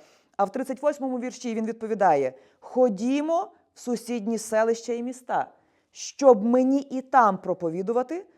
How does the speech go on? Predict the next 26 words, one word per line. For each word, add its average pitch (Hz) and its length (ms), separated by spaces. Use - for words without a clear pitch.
бо 160 260
я 180 120
для 156 120
того 190 300
прийшов». 143 460
Батько 165 360
сказав: 175 380
«Все, 320 400
встаємо, 262 600
виходимо 277 480
з 269 60
цієї 247 200
території, 240 720
йдемо 392 300
в 349 40
сусідні 381 380
селища 226 400
і 220 60
міста, 233 300
тобі 202 180
треба 196 180
там 180 180
проповідувати». 135 600
Це 160 120
чітке 170 380
керівництво 196 760